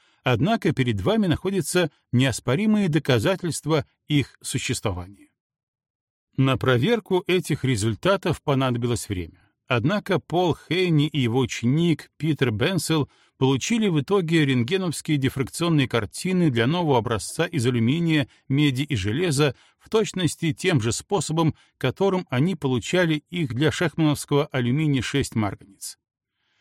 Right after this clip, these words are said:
На сей раз Хейни и Бенсел обнаружили нечто поразительно иное. Бреговские пики для образца Цая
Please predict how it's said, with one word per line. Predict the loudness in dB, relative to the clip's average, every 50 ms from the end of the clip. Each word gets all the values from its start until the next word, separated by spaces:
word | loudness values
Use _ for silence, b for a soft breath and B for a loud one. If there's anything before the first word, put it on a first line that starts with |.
| _ _ _ _ _ _ 2
На | 2 4 4 2
сей | 0 -2 -2 0 0 2
раз | 2 2 0 0 -4 -10 -14 -6 -2
Хейни | 0 0 2 2 2 0 0
и | 0 0 0
Бенсел | 0 0 -2 -2 -2 -4 -2 -2 -2 -2 -2
обнаружили | -2 0 0 0 0 0 0 0 0 2 2 2
нечто | 2 0 -2 -4 -8 -4 0 0 0 0
поразительно | 0 _ 0 0 0 0 0 -2 -2 -4 -2 0 0 2 2 0 0
иное. | 0 0 0 0 -4 -8 _ _ _ _ _ _ _ _ _ _ _ _ _ _ _ _ _ _
Бреговские | 0 0 2 2 2 0 -2 -4 -4 -6 -2 0 0 0 0
пики | -2 _ -4 -4 -4 0 0 0
для | 2 2 0
образца | 0 0 -2 -4 -4 -6 -4 -2 -2 -2
Цая | -2 -4 -6 -4 -4 -2 -2 -2 -4